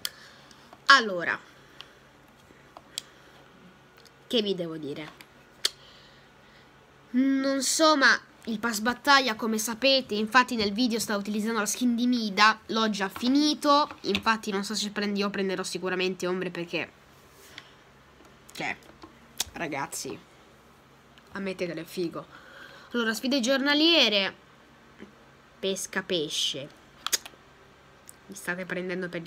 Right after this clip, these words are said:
cioè, dai, facilissimo. Ok, poi abbiamo tavola delle sfide, hanno messo qual-, qualche altra sfida. Rispetto di Miascolo, briefing di Brutus.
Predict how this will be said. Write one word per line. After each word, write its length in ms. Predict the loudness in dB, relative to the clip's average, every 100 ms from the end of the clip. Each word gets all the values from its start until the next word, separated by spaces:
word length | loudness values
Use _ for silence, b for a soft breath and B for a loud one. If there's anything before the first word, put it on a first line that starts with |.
| -14 -6
cioè, 160 | -4
dai, 500 | 6 8 8 4 -8 -12 -18 -20 -20 -12
facilissimo. 960 | -8 -2 -2 -2 -6 -8 -10 -12 -18 -20 -20 -4 -4 -4 -10 B B B B B
Ok, 180 | -6 -2
poi 120 | 0
abbiamo 200 | 0 0
tavola 260 | 0 2 2
delle 180 | 2
sfide, 240 | 0 -2 -2
hanno 100 | 0
messo 180 | -2 -2
qual-, 240 | -4 -4
qualche 240 | -2 -2 -2
altra 140 | -4
sfida. 360 | -6 -4 -6 -6 -12 -12
Rispetto 340 | -10 -6 -4
di 100 | -2
Miascolo, 440 | 0 0 -2 -4
briefing 300 | -4 -2 -4
di 80 | -4
Brutus. 600 | -2 -4 -4 -8 -4 -4